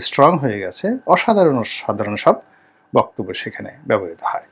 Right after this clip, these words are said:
তো এই যে আসাদ কাণ্ড আর বেনজির কাণ্ডের মধ্যে ডিফারেন্স হলো যে বেনজির কাণ্ডে তাকে কেউ ওন করেনি, পুলিশ বাহিনী ওন করেনি, তাদের মধ্যে কোনো, আহ,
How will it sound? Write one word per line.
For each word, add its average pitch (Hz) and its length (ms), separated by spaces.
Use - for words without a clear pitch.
তো 208 340
এই 214 200
যে 226 300
আসাদ 233 320
কাণ্ড 117 280
আর 127 160
বেনজির 131 400
কাণ্ডের 113 320
মধ্যে 107 200
ডিফারেন্স - 500
হলো 120 240
যে 131 440
বেনজির 190 460
কাণ্ডে 110 520
তাকে - 200
কেউ - 260
ওন 165 280
করেনি, - 400
পুলিশ 185 260
বাহিনী 147 240
ওন 127 160
করেনি, 127 340
তাদের 120 280
মধ্যে 113 180
কোনো, 113 220
আহ, - 640